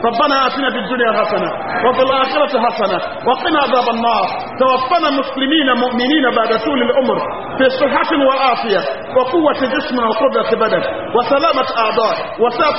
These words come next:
الرزق، وزيادة علم وإيمان، وذهاب هم وغم وكربة، وذهاب مرض وسقم وسقم وإلة، وداء وداء ودان وفجاءة ونقمة وشدة ومصيبة، وألحقنا بالصالحين يا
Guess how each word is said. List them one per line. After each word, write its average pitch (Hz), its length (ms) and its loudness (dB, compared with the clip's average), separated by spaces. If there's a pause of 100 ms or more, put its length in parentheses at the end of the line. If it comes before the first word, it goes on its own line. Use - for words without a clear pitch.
الرزق، 285 320 0 (340)
وزيادة 277 500 2 (120)
علم 269 200 0 (100)
وإيمان، 226 480 0 (280)
وذهاب 262 400 2 (140)
هم 294 220 0
وغم 262 360 0 (160)
وكربة، 226 420 0 (440)
وذهاب 277 380 2 (140)
مرض 294 260 2 (160)
وسقم 277 500 0
وسقم 269 380 -2 (140)
وإلة، 254 460 0 (440)
وداء 339 400 4 (180)
وداء 302 280 2 (120)
ودان 320 300 2 (120)
وفجاءة 277 640 -2
ونقمة 254 440 0 (120)
وشدة 233 460 0
ومصيبة، 214 520 -2 (400)
وألحقنا 277 580 4
بالصالحين 254 540 0
يا 240 140 2